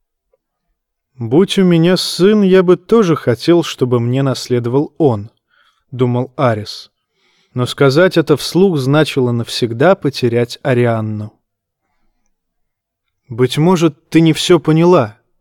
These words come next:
Ведь тогда ты была ребёнком. Быть может, принц написал это лишь для того, чтобы твой брат учился прилежнее». «Ты так думаешь? Скажи тогда, где Квентин теперь?»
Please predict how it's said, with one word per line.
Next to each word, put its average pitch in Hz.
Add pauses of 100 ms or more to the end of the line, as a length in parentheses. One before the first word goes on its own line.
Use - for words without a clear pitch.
(600)
Ведь 120
тогда 139
ты 156
была 147
ребёнком. 151 (560)
Быть 117
может, 139
принц 151
написал 147
это 143
лишь 135
для 127
того, 135 (220)
чтобы 123
твой 135
брат 143
учился 160
прилежнее». 120 (1300)
«Ты 143
так 143
думаешь? 190 (300)
Скажи 196
тогда, 196 (240)
где 135
Квентин 175
теперь?» -